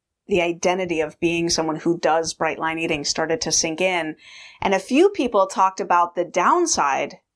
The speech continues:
of that trajectory, which was they said when they started with the book, because they were seeing it as a diet, they built in some, some exceptions and some wiggle room and some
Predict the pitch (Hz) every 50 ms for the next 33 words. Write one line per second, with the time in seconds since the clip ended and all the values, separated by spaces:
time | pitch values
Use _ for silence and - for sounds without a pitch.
0 | _ _ _ _ _ _ _ _ _ _ _ _ _ _ _ _ _ _ _ _
1 | _ _ - 220 180 175 175 170 190 180 170 170 170 160 - - - - 196 180
2 | 190 190 202 - - 185 170 165 170 165 - 185 175 175 - 185 175 170 - -
3 | 185 180 180 190 185 185 185 180 180 - 214 214 226 247 233 214 208 208 - 190
4 | 185 - 233 285 285 190 170 - - 196 180 208 190 180 196 185 180 170 - -
5 | 208 208 220 214 202 185 180 180 180 170 170 190 202 247 247 202 180 165 - -
6 | _ - - - - _ _ - 208 247 254 247 233 233 247 247 262 240 233 -
7 | - 208 202 - - 185 - _ _ - - - - 226 202 196 190 190 190 185
8 | _ - - - _ _ _ _ _ - - 220 - - 302 277 277 - - 170
9 | 151 139 139 - - - 190 202 - 214 214 214 233 240 226 214 185 180 170 160
10 | 156 151 147 - - - 185 185 180 180 - - 190 185 185 185 196 190 -